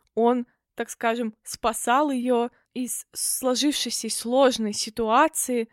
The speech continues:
которая случилась с её родителями, а, заболевшая мама, непростые отношения с отцом, и Джоан необходимо было как-то отвлекаться, и благодаря Шону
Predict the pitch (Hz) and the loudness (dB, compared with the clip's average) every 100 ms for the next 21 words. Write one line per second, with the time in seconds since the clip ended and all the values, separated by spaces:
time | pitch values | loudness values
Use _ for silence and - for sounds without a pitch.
0 | _ - 240 247 240 - 247 277 254 208 | _ -12 -6 -4 -4 -6 -8 -4 -2 -4
1 | - - - 226 220 202 202 330 320 269 | -6 -8 -2 0 0 0 4 4 4 0
2 | 247 240 247 _ _ _ _ - 214 208 | 0 -2 -2 _ _ _ _ -10 -4 -2
3 | 226 254 247 - - 208 208 277 302 277 | 0 2 2 0 -4 -2 2 2 4 2
4 | 262 - _ _ 220 226 240 240 - 240 | -2 -6 _ _ -4 -2 -2 -4 -4 -4
5 | 220 - 247 226 214 - 202 - 285 320 | -2 -2 -2 -2 -4 -10 -10 -2 0 0
6 | 320 _ _ _ - 240 233 226 214 _ | -2 _ _ _ -8 -4 -2 -2 -4 _
7 | _ _ 208 233 277 302 247 220 240 233 | _ _ -2 4 4 4 0 -2 -4 -4
8 | 262 233 214 208 254 - 220 - 202 - | -2 -2 -4 0 -2 -2 -8 -8 -12 0
9 | 269 381 - - _ _ - 220 233 226 | 2 2 -2 -12 _ _ -10 -4 -2 -2
10 | 233 220 - - 247 320 190 | -2 -4 -4 2 2 2 -2